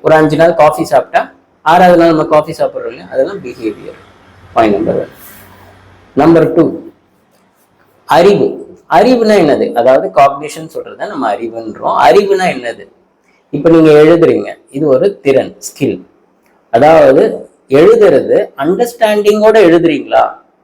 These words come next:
அதுதான் திங்கிங். வெறும் நான் எழுதுறேன், படிக்கிறேன், ஆனா அது என்னன்னே தெரியாதுன்னா, அது அறிவு கிடையாது, அது பழக்கம். அறிவு, அதாவது ஒரு வேலை,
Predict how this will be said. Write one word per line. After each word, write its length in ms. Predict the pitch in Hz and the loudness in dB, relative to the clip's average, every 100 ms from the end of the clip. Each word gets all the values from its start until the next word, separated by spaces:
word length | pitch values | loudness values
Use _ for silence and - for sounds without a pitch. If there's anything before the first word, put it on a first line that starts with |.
| _ - | _ -4
அதுதான் 600 | 127 135 143 214 220 - | -2 0 2 0 -2 -6
திங்கிங். 400 | 123 120 113 - _ _ _ _ - | -4 -4 -6 -10 _ _ _ _ -6
வெறும் 320 | 113 165 247 | 0 4 4
நான் 140 | 254 214 | 4 4
எழுதுறேன், 480 | 196 220 220 226 | 4 4 4 2
படிக்கிறேன், 360 | 202 170 175 180 | 0 -2 -2 -2
ஆனா 120 | 175 | 0
அது 160 | 185 156 | -2 -4
என்னன்னே 360 | 151 185 196 202 | -6 -6 -4 -4
தெரியாதுன்னா, 440 | 175 156 139 196 | -4 -4 -4 -4
அது 120 | 185 | 0
அறிவு 260 | 139 156 180 | 0 0 -4
கிடையாது, 300 | 131 110 101 | -8 -8 -8
அது 100 | 131 | -8
பழக்கம். 480 | 170 151 147 - _ _ _ _ _ _ _ _ _ _ _ | -6 -2 -2 -4 _ _ _ _ _ _ _ _ _ _ _
அறிவு, 500 | 107 110 131 151 151 | -2 2 4 4 2
அதாவது 720 | 110 107 135 143 143 214 - - | 0 2 4 4 4 2 0 -2
ஒரு 240 | 480 285 539 - _ _ | -4 0 0 -2 _ _
வேலை, 500 | 101 107 117 131 | -2 2 4 4